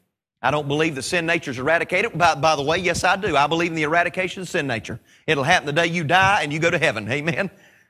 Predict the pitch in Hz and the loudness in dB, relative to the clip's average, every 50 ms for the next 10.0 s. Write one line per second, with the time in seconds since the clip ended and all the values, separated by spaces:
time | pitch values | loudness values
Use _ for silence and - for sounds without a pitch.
0 | _ _ _ _ _ _ _ _ _ _ _ - 156 165 - 190 202 196 190 208 | _ _ _ _ _ _ _ _ _ _ _ 0 0 0 0 0 0 0 2 2
1 | 208 208 214 226 208 196 202 - 233 220 208 202 180 135 110 - 107 - _ _ | 2 2 2 0 0 0 -2 0 0 0 2 0 -2 -2 -2 -8 -14 -16 _ _
2 | _ _ _ _ _ _ _ _ _ _ _ _ _ _ _ _ _ _ _ _ | _ _ _ _ _ _ _ _ _ _ _ _ _ _ _ _ _ _ _ _
3 | _ _ _ _ _ _ _ _ _ _ _ _ _ _ _ _ _ _ - 175 | _ _ _ _ _ _ _ _ _ _ _ _ _ _ _ _ _ _ 2 4
4 | 180 190 269 254 196 247 214 - 202 226 185 - - - 269 277 226 - 254 214 | 4 6 4 4 4 4 2 2 2 2 2 4 4 4 4 4 4 2 0 0
5 | 180 180 185 180 165 - - - - 247 247 - - 180 156 156 - - 185 185 | 0 0 0 0 -2 -2 -2 0 0 0 0 0 -2 -2 -2 0 0 0 0 0
6 | 190 185 151 170 165 165 160 - - - 196 190 - - 185 151 160 170 147 190 | 0 0 -2 -2 -2 -2 -4 -2 -2 -2 -2 -2 -2 -2 -4 -4 -4 -6 -6 -6
7 | 196 165 - - - 156 139 - - 135 131 151 175 233 285 302 294 277 247 175 | -8 -8 -8 -6 -4 -4 -4 -4 -4 -6 -6 -6 -4 -6 -6 -4 -4 -4 -4 -4
8 | 180 170 - 160 156 170 190 196 175 - - 190 185 165 139 131 127 160 165 151 | -4 -4 -4 -4 -2 -2 -2 -2 -2 -4 -4 -4 -2 -2 -2 -2 0 0 0 2
9 | 135 123 123 113 160 156 127 117 120 123 113 143 175 131 101 98 107 - - - | 2 0 -2 -2 -4 -4 -4 -4 -6 -4 -4 -4 -4 -4 -6 -8 -10 -10 -12 -12